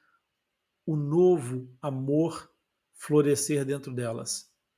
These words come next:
E é muito mais fácil e muito mais comum do que as pessoas imaginam. A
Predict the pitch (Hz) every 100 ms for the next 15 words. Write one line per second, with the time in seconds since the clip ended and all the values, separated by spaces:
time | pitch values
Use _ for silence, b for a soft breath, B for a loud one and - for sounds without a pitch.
0 | _ _ _ _ _ _ _ _ - 180
1 | 202 196 175 196 185 - 165 156 151 -
2 | - 147 147 131 - 135 131 151 151 156
3 | 135 143 143 - - 147 127 131 143 156
4 | - b b b - 139 135 - 147 -
5 | 139 - 143 131 139 135 117 123 120 113
6 | 117 _ _ _ _ _ _ _ _ _
7 | _ _ 160 143 135 131 123 123